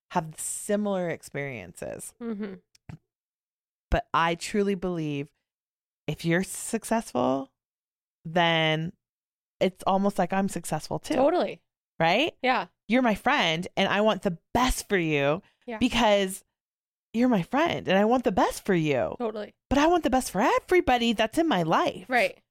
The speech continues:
Speaker 1: So just know that you don't have to share it. I mean, you don't have to keep it s-, hidden. You don't have to keep it a secret.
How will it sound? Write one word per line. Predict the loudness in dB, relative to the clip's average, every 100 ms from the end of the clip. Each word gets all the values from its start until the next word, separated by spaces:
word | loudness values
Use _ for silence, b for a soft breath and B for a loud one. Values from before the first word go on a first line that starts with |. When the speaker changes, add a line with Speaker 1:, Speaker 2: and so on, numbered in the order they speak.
| _ _ _ _
Speaker 1:
So | -4 4 6 6 6 6 4 2 0
just | 0 0 2
know | 2 4 4 0 -6 _
that | 2 4 4 0 -6 _
you | -8 -2
don't | 0 -2
have | 0 0 0
to | -4
share | -8 -2 2 2
it. | 2 2
I | 0
mean, | 0
you | 2 2
don't | 2 2
have | 0 0
to | -2 -2
keep | -4 -2 -2
it | -4
s-, | -8 -14 _
hidden. | 0 2 2 0 b b _
You | 0
don't | 2
have | 0 -2
to |
keep | -4 -4 -2
it |
a | -4
secret. | -4 -6 0 -2 -2